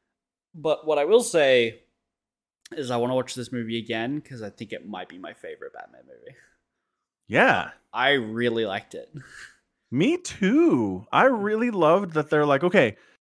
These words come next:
Speaker 2: so Batman is known as the world's greatest detective. There has been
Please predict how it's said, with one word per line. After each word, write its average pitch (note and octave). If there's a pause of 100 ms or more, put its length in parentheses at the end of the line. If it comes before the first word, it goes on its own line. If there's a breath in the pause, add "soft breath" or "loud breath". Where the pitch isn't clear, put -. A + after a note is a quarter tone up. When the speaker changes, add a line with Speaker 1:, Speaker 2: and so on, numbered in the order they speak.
(340 soft breath)
Speaker 2:
so D#3
Batman E3
is C#3+
known D#3
as B2+
the B2
world's B2+
greatest B2+
detective. F#2+
There C3
has C#3
been B2+